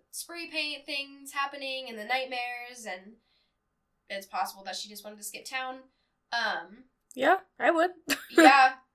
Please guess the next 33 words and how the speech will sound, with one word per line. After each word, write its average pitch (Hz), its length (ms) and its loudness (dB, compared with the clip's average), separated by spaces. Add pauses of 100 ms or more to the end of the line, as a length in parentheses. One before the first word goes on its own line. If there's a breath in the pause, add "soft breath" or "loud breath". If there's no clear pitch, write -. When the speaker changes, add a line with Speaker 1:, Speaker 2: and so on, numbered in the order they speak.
(120)
Speaker 1:
seriously. 262 440 -8
Speaker 2:
I 254 100 10
mean, 285 120 12
I 254 140 12
probably 254 240 12
wouldn't 240 200 6
make 220 160 2
myself 214 460 0
disappear 226 720 4
and, 226 100 0
like, 202 160 -4
worry 202 360 -6
all 202 80 -4
my 202 160 -6
loved 247 240 4
Speaker 1:
Mm, - 20 -2
Speaker 2:
ones, 214 340 2
Speaker 1:
yeah, 240 140 10
Speaker 2:
but, 226 140 6
like, 220 200 6
I 214 60 6
Speaker 1:
I, 214 60 6
Speaker 2:
would 220 180 6
Speaker 1:
I'd 240 80 12 (100)
let - 0 -
Speaker 2:
definitely 240 220 8
Speaker 1:
my 214 160 4
loved 214 300 -6
ones 208 260 -14
know 220 160 -14
for 233 60 -2
Speaker 2:
Yeah. 233 360 4
Speaker 1:
sure, - 100 -8